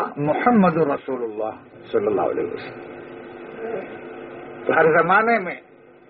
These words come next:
نبی آ کر انسانوں کو جو ہے اللہ کی پہچان کروائی کہ انسانوں،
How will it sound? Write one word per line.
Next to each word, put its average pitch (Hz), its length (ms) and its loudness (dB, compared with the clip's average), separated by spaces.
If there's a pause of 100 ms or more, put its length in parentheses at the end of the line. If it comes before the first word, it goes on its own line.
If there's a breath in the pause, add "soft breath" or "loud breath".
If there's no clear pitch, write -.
(420)
نبی 156 200 6 (120)
آ 190 340 6
کر 202 160 4
انسانوں 180 560 2
کو 190 160 4
جو 156 80 0
ہے 175 160 4
اللہ 156 380 4
کی 170 120 2
پہچان 143 400 4
کروائی 117 320 2 (2000)
کہ 143 80 4
انسانوں، 165 520 6